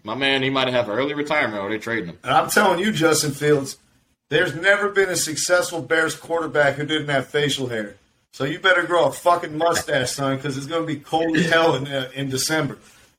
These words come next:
Speaker 1: Bruh, Lamar Jackson couldn't get away from this fucking pass rush.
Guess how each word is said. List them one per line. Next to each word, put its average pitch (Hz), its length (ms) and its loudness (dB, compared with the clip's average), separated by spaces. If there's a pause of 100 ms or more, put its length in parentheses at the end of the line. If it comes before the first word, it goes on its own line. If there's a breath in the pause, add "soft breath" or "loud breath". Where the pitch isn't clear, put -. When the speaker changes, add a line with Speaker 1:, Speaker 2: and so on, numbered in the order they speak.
Speaker 1:
Bruh, 113 280 2 (280)
Lamar 320 400 6
Jackson 202 360 4
couldn't 139 240 2
get 127 100 4
away 117 200 2
from 117 120 -10
this 104 100 -8
fucking 101 340 -6
pass 90 320 -8
rush. 85 160 -14